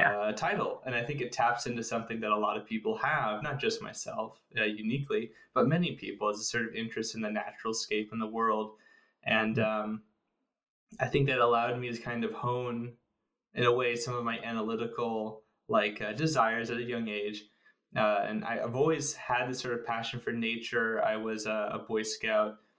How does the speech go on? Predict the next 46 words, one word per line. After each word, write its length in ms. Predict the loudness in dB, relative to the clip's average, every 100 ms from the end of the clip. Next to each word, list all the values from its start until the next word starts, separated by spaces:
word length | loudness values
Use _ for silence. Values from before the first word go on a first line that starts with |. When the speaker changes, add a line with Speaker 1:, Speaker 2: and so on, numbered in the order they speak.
| _ -2
Speaker 2:
Uh, 40 |
I 240 | 2 2 2
am 220 | 2 2
an 100 | 0
Eagle 260 | 0 0 0
Scout 380 | 2 2 2
for 80 | 0
those 240 | -2 -2 -2
who, 300 | -4 -4 -6 _ _ _ _
um, 220 | -2 -2 -2
care 260 | 0 2
about 240 | 2 2 0
such 140 | 0
Speaker 1:
Nice. 120 | 0
Speaker 2:
things. 460 | 2 -2 -4 -6 -8 0
I, 380 | 2 2 0 -4 -8 -2
I, 260 | 0 2 0
uh, 220 | -2 -2
so 320 | -2 0 0
as 160 | 0 -2
a, 140 | -4
as 140 | -4 -4
a 80 | -2
young 340 | -2 -2 -2
boy, 400 | -4 -2 -2 -4 0
I 180 | 0 0
would 360 | 0 -2 -2
go 180 | -2 2
up 300 | 4 2 0
to 460 | -2 0 0 0 -4 -12 _ _
mountaintops 640 | 4 4 4 2 2 0
like 180 | -4 -4
Mount 200 | -4 0
Whitney 580 | 2 2 0 -4 -4 -8 -18 _ -4
and, 280 | 0 2 2
uh, 160 | 0
Half 340 | 0 -2 -2 0
Dome 280 | 2 2 0
in 80 |
Yosemite, 840 | -2 -4 -2 -2 -2 -4 -4 -4 -2
um, 380 | 0 0 0 -4
you 100 | -4
know, 180 | -4 -4
at 160 | -6 -6
twelve, 360 | -2 0 0 0
thirteen, 680 | -2 -2 -4 -2 -2 -4